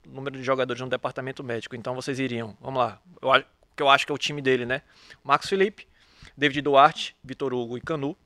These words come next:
Cicinho, Rian, Rezende, Tassiano e Cauli,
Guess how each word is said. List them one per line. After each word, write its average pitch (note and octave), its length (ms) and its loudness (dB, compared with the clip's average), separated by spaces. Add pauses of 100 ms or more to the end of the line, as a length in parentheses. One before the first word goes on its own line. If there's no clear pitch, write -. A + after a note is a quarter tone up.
(540)
Cicinho, A3 600 -2
Rian, F#3 360 2 (640)
Rezende, F#3 520 2
Tassiano C3 640 -4 (640)
e C3+ 920 -2
Cauli, E3+ 360 0